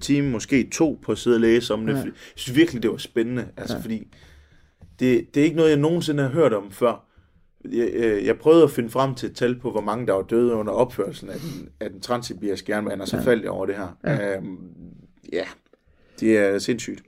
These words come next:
Speaker 2: Altså, det, det er jo også igen, ikke? Man, man bliver, man bliver,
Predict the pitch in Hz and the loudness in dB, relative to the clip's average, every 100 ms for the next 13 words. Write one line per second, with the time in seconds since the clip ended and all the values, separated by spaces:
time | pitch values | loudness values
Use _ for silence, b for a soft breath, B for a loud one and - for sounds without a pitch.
0 | - 135 139 175 180 180 185 - 185 180 | 0 2 4 6 6 8 6 6 4 4
1 | 175 175 151 - 165 175 170 170 175 165 | 4 4 0 0 2 4 6 6 8 8
2 | 156 160 160 165 160 151 143 123 | 8 6 6 8 8 6 4 0